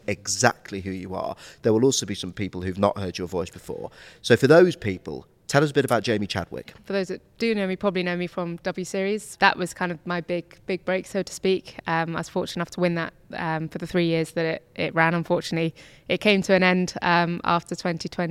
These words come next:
Speaker 2: twenty-two. Before that, I had raced, uh, a little bit in British F three, joined Williams in twenty nineteen and kind of went from there, really.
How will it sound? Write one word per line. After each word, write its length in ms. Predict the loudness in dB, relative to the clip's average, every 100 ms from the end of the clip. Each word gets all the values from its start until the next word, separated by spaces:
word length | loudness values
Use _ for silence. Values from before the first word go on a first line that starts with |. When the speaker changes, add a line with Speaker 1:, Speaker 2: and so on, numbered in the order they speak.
| -6 -4
Speaker 2:
twenty-two. 720 | -2 -2 -4 -8 _ -6 -6 -6 _ _ _
Before 360 | -12 0 2 4
that, 220 | 4 2
I 180 | -2 -2
had 120 | 0 0
raced, 480 | 0 -2 -8 -14 -6
uh, 240 | -2 0 2
a 40 |
little 180 | 2 2
bit 140 | 2 0
in 80 |
British 380 | 0 -2 -4 -4
F 140 | -6 -4
three, 360 | -2 0 -2 2
joined 260 | 4 4
Williams 400 | 4 4 4 4
in 120 | 0 0
twenty 300 | 0 0 0
nineteen 540 | 0 2 2 2 2
and 240 | 0 -2
kind 180 | -4 -4
of 80 | -4 -2
went 180 | -4 -2
from 120 | -4
there, 160 | -2
really. 180 | -4 -6